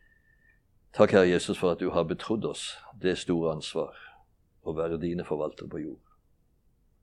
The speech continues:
Og så må vi, Herre, erkjenne og bekjenne at vi ofte har vært utro forvaltere, vært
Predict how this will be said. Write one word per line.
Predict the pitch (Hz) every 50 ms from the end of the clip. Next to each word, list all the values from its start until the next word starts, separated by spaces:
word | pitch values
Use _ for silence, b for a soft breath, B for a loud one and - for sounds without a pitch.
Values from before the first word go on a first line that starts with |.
| _ - b b b b b b b b b b _ _ _ _ _ _ -
Og | 92
så | - - 104 101
må | 104 107 104
vi, | 95 87
Herre, | 98 90 85 82 85 -
erkjenne | 82 87 87 - - - 85 92 95 85
og | 80 76
bekjenne | 82 - - 85 76 82 82
at | 76 - -
vi | 82 82
ofte | - 90 90 - - - - 80
har | 82 82 78
vært | 78 76 - -
utro | - 87 82 - - - 92 -
forvaltere, | - 76 71 76 - - - - - _ _ _ _ _ _ _ _ _ _ _ _ _
vært | - 78 87 85 - -